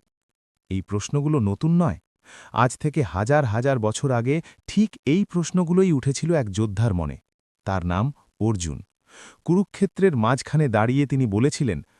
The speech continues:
"আমি যুদ্ধ করতে পারছি না, আমার হাত কাঁপছে, মন ভেঙে যাচ্ছে।" তখন শ্রীকৃষ্ণ তাকে যে উপদেশ দিয়েছিলেন, সেটাই আজ শ্রীমদ্ ভগবদ্গীতা। আর সেই গীতা আসলে কোনো ধর্মগ্রন্থ নয়,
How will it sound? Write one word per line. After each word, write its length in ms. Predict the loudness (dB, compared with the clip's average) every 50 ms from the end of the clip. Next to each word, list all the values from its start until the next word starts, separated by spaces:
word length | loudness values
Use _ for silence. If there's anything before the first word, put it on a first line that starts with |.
| _ _ _ _
"আমি 200 | 0 0 0 0
যুদ্ধ 300 | 0 0 -2 0 -2 -4
করতে 340 | -2 -2 -4 -4 -2 -4 -6
পারছি 440 | -4 -2 -4 -4 -4 -4 -2 0 0
না, 160 | 0 0 -6 -12 _ _ _ -20 -20 -6
আমার 240 | -2 2 2 2 0
হাত 300 | 0 -2 -2 -2 -2 -4
কাঁপছে, 540 | -4 -4 -4 -4 -4 _ -8 -8 -8 -10 -12 _ _ _ _ _ _
মন 280 | 2 4 4 4 4 2
ভেঙে 360 | 0 0 2 4 4 4 4
যাচ্ছে।" 420 | 4 2 0 -2 -6 -8 -8 -10 -14 _ _ _ _ _ _ _ _ _ _ _ _ _
তখন 320 | -4 -4 -4 -2 -2 -2 -2
শ্রীকৃষ্ণ 640 | -2 -4 -4 -4 -4 -2 -2 -4 -2 -2 -2 -2 0
তাকে 260 | -2 -2 -2 -2 0
যে 140 | 0 0 0
উপদেশ 440 | 0 -2 -4 -2 0 0 0 0
দিয়েছিলেন, 500 | 0 0 0 0 0 -2 -6 -6 -6 -8 -12 _ -20 -20 -20 _
সেটাই 420 | -4 -2 0 2 2 2 2 4 4
আজ 200 | 2 2 0 -2 -6
শ্রীমদ্ 440 | -6 -4 -2 0 2 2 0 -2 -4
ভগবদ্গীতা। 720 | -8 -10 -6 -4 -2 -2 -2 -4 -4 -8 -8 -8 -8 -12 -14 _ _ _ _ _ _ _ _ _ -20 -20 -10 -2
আর 180 | 0 0 0
সেই 240 | 2 0 0 0 0
গীতা 340 | 0 -2 -2 0 2 2 2
আসলে 300 | 2 0 0 0 0 2
কোনো 220 | 2 2 0 0
ধর্মগ্রন্থ 720 | 0 -2 -2 0 0 2 0 0 2 2 0 0 0 0 0
নয়, 280 | 0 2 0 0 -4